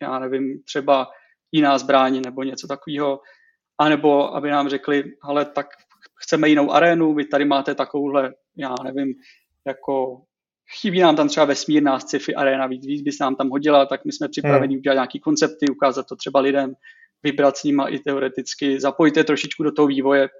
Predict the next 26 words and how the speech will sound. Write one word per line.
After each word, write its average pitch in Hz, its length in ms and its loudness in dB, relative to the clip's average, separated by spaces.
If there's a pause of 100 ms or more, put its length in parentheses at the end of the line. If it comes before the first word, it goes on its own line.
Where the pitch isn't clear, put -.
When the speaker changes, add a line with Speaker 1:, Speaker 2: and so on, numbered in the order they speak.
(260)
Speaker 1:
To, 143 60 -4 (300)
to 143 60 -4
si 165 160 -6
myslím, 147 280 -4
že 143 120 -2
dneska 143 380 -2 (680)
je 151 240 8
docela 147 640 2 (140)
takový 151 240 -6
populární, 139 720 2 (380)
zapojit 139 280 -6
lidi 135 200 -8
do 135 100 -4
vývoje. 135 460 -8 (340)
Speaker 2:
Hmm. 131 320 2
Speaker 1:
Ale 165 160 6
zároveň 156 460 4
jim 156 120 2
chceme 151 280 -2
právě 147 380 2
představit 147 480 -8 (120)
plně 151 260 0
hratelnou 143 580 0
verzi, 135 440 0 (500)
plně 147 220 -2
hratelnou 147 840 2